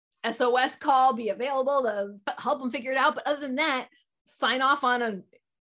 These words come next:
an image or three, and we're done. The manager of that, that location actually does the day-to-day. So I don't, nobody, like, we don't have to do, like, and it's just fun. Like, I got to do the fun stuff, and now I get the long-term reward of that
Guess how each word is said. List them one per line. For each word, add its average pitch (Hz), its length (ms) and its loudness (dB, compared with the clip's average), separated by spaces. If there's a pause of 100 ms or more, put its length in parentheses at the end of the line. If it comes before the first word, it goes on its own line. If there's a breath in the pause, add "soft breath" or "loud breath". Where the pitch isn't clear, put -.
(180)
an 202 160 -4
image 254 340 -4
or 226 80 0
three, 294 480 -2
and 226 480 -2
we're 311 220 -4
done. 294 320 2
The 247 100 0
manager 254 520 -2
of 247 240 -2
that, 240 200 -2 (200)
that 214 200 -4
location 208 720 -10 (280 soft breath)
actually 214 500 -4 (140)
does 214 220 -4
the 190 100 -14
day-to-day. 196 580 -8
So - 160 -14
I 226 100 -4
don't, 240 180 -8 (120)
nobody, 208 680 -6
like, 180 180 -12
we 233 80 -8
don't 226 160 -12 (180)
have 220 240 -12
to 202 60 -14
do, 220 340 -12 (140)
like, 233 240 -10 (840 loud breath)
and 381 160 4
it's 480 260 4
just 330 280 -8 (360)
fun. 254 140 0
Like, - 260 0 (160)
I 311 180 4
got 440 200 4
to 349 60 -16
do 339 160 -2
the 302 120 -2
fun 320 280 0 (120)
stuff, 220 380 -2 (100)
and 247 140 -2
now 294 220 0
I 339 120 4
get 285 200 -6
the 262 100 -2
long-term 247 680 -2
reward 226 360 -2
of 190 120 -8
that 180 260 -6